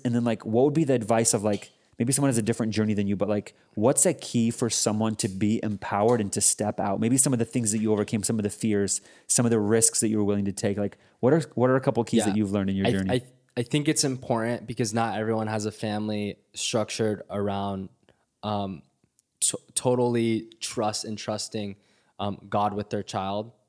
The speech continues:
Speaker 2: and
Speaker 1: Yeah.
Speaker 2: saying, like, "Hey, like, he can kind of just go, like, we
Speaker 1: Yeah.
Speaker 2: trust you.
Speaker 1: We trust
Speaker 2: Trust
Speaker 1: you
Speaker 2: what
Speaker 1: to the
Speaker 2: you're doing."
Speaker 1: Lord. Yeah.
Speaker 2: Exactly. "We trust you to the Lord." And so from birth, I was trusted to the Lord.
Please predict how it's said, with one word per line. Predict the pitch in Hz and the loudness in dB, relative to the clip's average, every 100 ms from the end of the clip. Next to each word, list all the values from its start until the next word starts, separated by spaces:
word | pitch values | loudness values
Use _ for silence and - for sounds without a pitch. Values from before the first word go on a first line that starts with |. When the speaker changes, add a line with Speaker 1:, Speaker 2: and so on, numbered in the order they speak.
| _ | _
Speaker 2:
and | 104 | -2
Speaker 1:
Yeah. | 107 | 0
Speaker 2:
saying, | 104 104 | 0 -2
like, | 98 101 | -6 -10
"Hey, | - 107 101 | -6 -4 -2
like, | 95 90 - | -4 -8 -12
he | - | -12
can | 107 104 | -8 -10
kind | 98 92 | -8 -10
of | 92 | -10
just | 92 104 98 | -12 -12 -8
go, | 101 92 | -8 -8
like, | 95 113 | -10 -10
we | |
Speaker 1:
Yeah. | 120 | -4
Speaker 2:
trust | 110 101 95 | -2 0 -2
you. | 123 131 143 _ - | -4 -6 -8 _ -10
Speaker 1:
We | 104 | -6
trust | - 104 | -4 -2
Speaker 2:
Trust | 113 | -2
Speaker 1:
you | |
Speaker 2:
what | 110 | 0
Speaker 1:
to | 104 | 0
the | |
Speaker 2:
you're | 104 | 0
doing." | 104 | 2
Speaker 1:
Lord. | 101 101 - | 0 0 -4
Yeah. | |
Speaker 2:
Exactly. | 101 104 104 98 - | -4 0 0 -4 -8
"We | 104 | -8
trust | - 110 107 | -6 -8 -8
you | |
to | - | -8
the | 107 | -6
Lord." | 101 101 95 _ _ - | -4 -6 -8 _ _ -6
And | 110 | -2
so | - 113 | 0 0
from | 113 120 107 | 0 -2 0
birth, | 117 113 | -2 0
I | 110 | -2
was | 107 | -2
trusted | - 113 - 101 | -4 -4 -6 -10
to | - | -10
the | 104 | -6
Lord. | 101 107 95 | -4 -4 -4